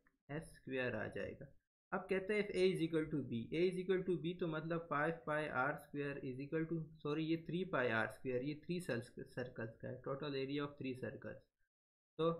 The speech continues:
थ्री पाई एस स्क्वायर। पाई पाई आपस में इधर cancel हो गया, आर square divided by s square जो है वो हमारे पास three by five आ गया।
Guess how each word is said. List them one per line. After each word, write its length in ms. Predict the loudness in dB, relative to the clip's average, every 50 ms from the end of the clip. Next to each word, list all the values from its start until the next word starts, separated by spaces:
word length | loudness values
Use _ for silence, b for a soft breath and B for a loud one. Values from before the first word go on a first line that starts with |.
| -4 -12 -20 _ _ _ _ _ _ _ _ -4
थ्री 220 | -2 -2 0 -2 -2 -2 2
पाई 280 | 4 4 4 4 4 2 -2 -8 -16 _ _ _ _ _ _ _ -2
एस 220 | -2 -2 -2 -2 -8
स्क्वायर। 960 | -14 -16 -20 -20 -20 -20 _ _ _ _ _ 0 0 0 0 0 -4 -8 -14 -20 -20 -20 -20 _ _ _ _ _ _ _ _ _ 2
पाई 220 | 4 6 6 6 4 4
पाई 200 | 4 4 4 4 4
आपस 300 | 2 2 2 0 0 0
में 100 | 0 0
इधर 200 | 0 0 0 0 0 -2 -2
cancel 340 | -2 -2 0 0 0 0 2
हो 140 | 0 0 0
गया, 180 | 0 0 0 -2 -4 -6 -10 -16 -20 -20 -20 _ _ _ _ _ _ _ _ _ _ _ 2
आर 220 | 4 6 6 6 4
square 360 | 2 0 0 2 2 2 2
divided 340 | 2 2 2 2 2 2 2
by 80 | 0 0 2
s 180 | 0 0 0 -2
square 440 | -6 -4 -2 -2 0 0 -2 -4 -8 -14 -20 _ _ _ _ _ _ _ _ _ _
जो 80 | -6 -4
है 160 | -2 -2 -2
वो 160 | 0 0 0 0 0
हमारे 340 | 0 0 0 0 0 0 0 0 0
पास 360 | 0 2 0 0 -2 -6 -14 -20 -20 -16 -10 -4
three 180 | -2 0 0 2 2
by 120 | 2 2 2 0 -4 -8 -12 -16 -20 -20 -20 -20 _ _ _ _ _ _ 4
five 300 | 4 4 4 2 2 0
आ 140 | 0 0 0
गया। 260 | -2 -4 -6 -6